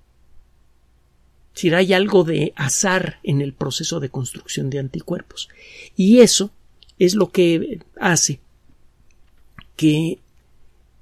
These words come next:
mm, algunas personas desarrollen anticuerpos especialmente buenos para bloquear la enfermedad y otras personas no.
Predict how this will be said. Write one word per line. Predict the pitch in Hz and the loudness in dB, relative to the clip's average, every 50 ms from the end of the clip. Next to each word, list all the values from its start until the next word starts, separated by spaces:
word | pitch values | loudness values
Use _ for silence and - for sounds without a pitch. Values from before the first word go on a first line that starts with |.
| _ - | _ -4
mm, | 226 220 196 196 190 - _ _ _ _ _ _ _ _ _ _ _ - | -2 0 0 -2 -4 -6 _ _ _ _ _ _ _ _ _ _ _ 2
algunas | 165 160 160 185 202 202 185 | 4 4 6 6 4 4 4
personas | - - 165 - 196 202 196 175 | 2 2 4 4 4 4 4 2
desarrollen | 175 151 - 156 165 175 175 185 180 | 2 2 2 2 0 0 0 0 0
anticuerpos | 160 139 - 160 - 185 170 - - 120 - | -2 -2 -4 -2 -2 -2 -2 0 -4 -8 -8
especialmente | 135 - - - 135 - 180 170 165 170 180 180 160 - 175 151 | -8 -6 -6 -4 -2 0 0 0 0 0 -2 -2 0 0 0 0
buenos | 139 160 180 185 185 180 165 143 - | 2 2 2 2 0 -2 -4 -6 -6
para | - 151 139 139 | -8 -8 -8 -6
bloquear | 135 131 127 - - 156 139 | -6 -8 -6 -6 -6 -4 -2
la | 151 151 | -4 -4
enfermedad | 147 - 147 151 151 151 151 151 - _ _ _ _ _ | -4 -4 -6 -4 -4 -4 -6 -8 -10 _ _ _ _ _
y | - 135 151 | -8 -8 -8
otras | 151 - - - 160 - | -8 -10 -10 -12 -12 -10
personas | - - - - - - - 123 127 127 123 - - - _ _ _ | -10 -12 -10 -10 -10 -8 -8 -8 -8 -8 -10 -12 -14 -18 _ _ _
no. | - 202 226 226 | -2 -2 -2 -2